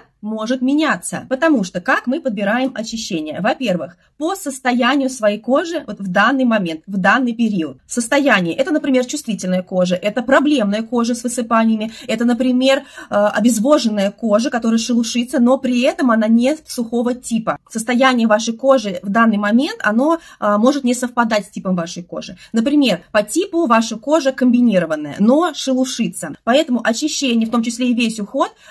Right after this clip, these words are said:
э, на определенный промежуток времени мы подбираем более увлажняющий. А затем, когда в норму придет ваша кожа, берем по типу. Давайте перейдем к практике. Расскажу вам про каждое очищение компании, э, для какой кожи больше подходит,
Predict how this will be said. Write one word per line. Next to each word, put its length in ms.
э, 160
на 120
определенный 440
промежуток 540
времени 280
мы 140
подбираем 760
более 320
увлажняющий. 920
А 140
затем, 400
когда 280
в 80
норму 300
придет 320
ваша 240
кожа, 400
берем 320
по 100
типу. 460
Давайте 420
перейдем 340
к 60
практике. 460
Расскажу 500
вам 160
про 120
каждое 340
очищение 580
компании, 600
э, 140
для 220
какой 240
кожи 280
больше 360
подходит, 520